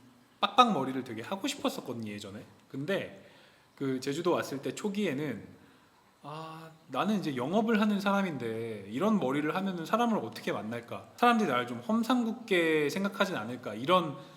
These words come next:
좀 틀에 갇혀가지고 하지를 못했었어요. 수염도 못 길렀었고. 근데 막상 머리를 삭발을 하고 나니까 아무도 신경을 안 쓰는 거예요.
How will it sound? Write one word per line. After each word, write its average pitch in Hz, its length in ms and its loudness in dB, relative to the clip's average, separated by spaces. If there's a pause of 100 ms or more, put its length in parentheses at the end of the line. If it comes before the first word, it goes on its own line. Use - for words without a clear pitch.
(100)
좀 135 180 -6
틀에 262 240 2
갇혀가지고 143 640 0
하지를 208 260 2
못했었어요. 117 640 -6 (140)
수염도 196 340 -2
못 113 160 -6
길렀었고. 147 680 -6 (320)
근데 214 460 0 (460)
막상 151 400 2
머리를 151 480 4
삭발을 185 400 2
하고 214 160 2
나니까 117 500 -6 (100)
아무도 247 340 4
신경을 254 340 4
안 113 100 -2
쓰는 151 260 -8
거예요. 104 140 -10